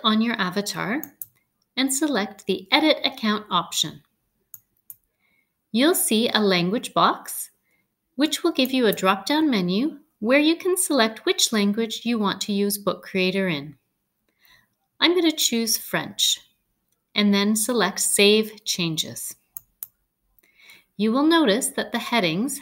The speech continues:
have changed into French. You can also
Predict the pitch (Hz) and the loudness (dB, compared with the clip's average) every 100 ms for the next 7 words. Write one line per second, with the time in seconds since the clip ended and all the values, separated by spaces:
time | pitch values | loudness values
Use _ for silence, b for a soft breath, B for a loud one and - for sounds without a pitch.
0 | - 220 208 - 196 180 180 - 180 - | -8 -8 -6 0 0 0 0 -2 -4 -6
1 | - 156 160 - - - _ _ _ _ | -8 -12 -6 -4 -4 -6 _ _ _ _
2 | _ _ _ _ _ _ _ _ _ _ | _ _ _ _ _ _ _ _ _ _
3 | _ _ _ _ _ - 247 285 269 381 | _ _ _ _ _ -4 -2 0 0 -2
4 | - | -2